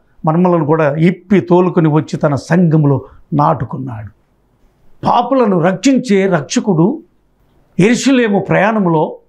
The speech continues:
లాస్ట్ ప్రయాణంలో గాడిదను గురించి ఇప్పి తోలుకొని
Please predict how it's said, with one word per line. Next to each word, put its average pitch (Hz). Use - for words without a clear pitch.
లాస్ట్ -
ప్రయాణంలో 185
గాడిదను 220
గురించి 180
ఇప్పి 165
తోలుకొని 185